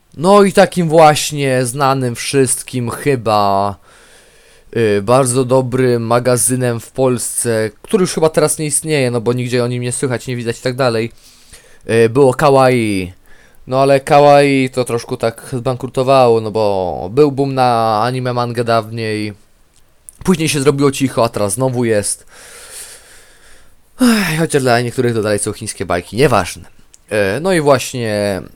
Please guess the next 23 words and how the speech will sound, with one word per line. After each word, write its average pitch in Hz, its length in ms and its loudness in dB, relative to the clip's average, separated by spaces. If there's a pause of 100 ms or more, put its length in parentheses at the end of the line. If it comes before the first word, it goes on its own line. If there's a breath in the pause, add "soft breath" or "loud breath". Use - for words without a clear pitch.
(360)
e, 98 420 0
do 131 160 -4
takich 123 280 -6
gazetek 117 600 -2
często 117 280 -4
dodawane 107 440 -2
są 117 220 -2
różne, 104 600 -6 (560 loud breath)
e, 95 440 -2
dodatki. 110 840 -2
W - 60 -18
Kawaii 110 420 0
często 110 360 -2
były 104 180 -2
takie 98 240 -6
czapeczki, 135 760 -2 (220)
na, 135 120 -4 (720)
znaczy 127 260 -6
się 143 100 -2
same 123 260 0
daszki 147 380 2
takie, 123 400 0
szt. - 180 -8